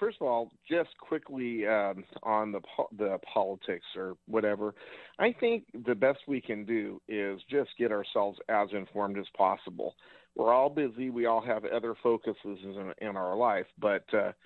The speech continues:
um, you know, it, we, if you're a student of history, if you pay attention, if you, um, have a pretty reasonable understanding of things like economics and, you know, and, and, and maybe, um, uh, how,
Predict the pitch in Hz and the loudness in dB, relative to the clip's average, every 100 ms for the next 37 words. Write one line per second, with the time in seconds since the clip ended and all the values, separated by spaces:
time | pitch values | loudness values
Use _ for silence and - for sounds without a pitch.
0 | - - _ - 107 101 98 98 _ - | -20 -20 _ 0 2 2 0 -8 _ -2
1 | 156 135 131 98 120 110 135 127 127 - | 4 4 4 4 2 2 0 0 0 0
2 | 123 113 - 139 123 101 - 170 - 160 | -2 -2 -2 -2 0 0 0 -2 -2 -2
3 | 156 156 - 101 95 92 123 110 104 - | 0 0 -2 -8 -8 -4 0 0 -2 -2
4 | 131 - 135 127 131 - - - _ - | -4 -2 -2 -2 -4 -12 -20 -20 _ 0
5 | 117 110 - 110 113 107 104 104 104 98 | 4 4 2 -2 0 -2 0 2 2 0
6 | 98 _ - - 101 120 107 92 - - | -4 _ -20 -14 0 2 2 0 -6 -4
7 | - 240 180 110 120 131 127 117 107 113 | 0 2 4 2 2 0 0 2 4 4
8 | 113 101 - - 120 117 113 110 107 101 | 2 -2 -6 -2 2 4 4 4 2 -2
9 | 95 101 101 101 92 - 104 - 104 101 | -4 -4 0 0 2 0 0 -2 -2 -2
10 | 101 110 98 - 110 104 92 - - - | 0 0 0 -2 0 0 0 -10 -20 -20
11 | - - 120 110 107 107 101 98 - 104 | -8 2 4 6 6 6 4 0 0 0
12 | 92 - 104 101 113 107 107 101 92 - | 0 0 2 2 2 2 0 -2 -4 -10
13 | - 98 90 87 - _ - - - - | -6 0 0 0 -6 _ -18 -18 -20 -20
14 | _ - - - - - 117 113 110 | _ -6 -2 0 -2 2 4 6 4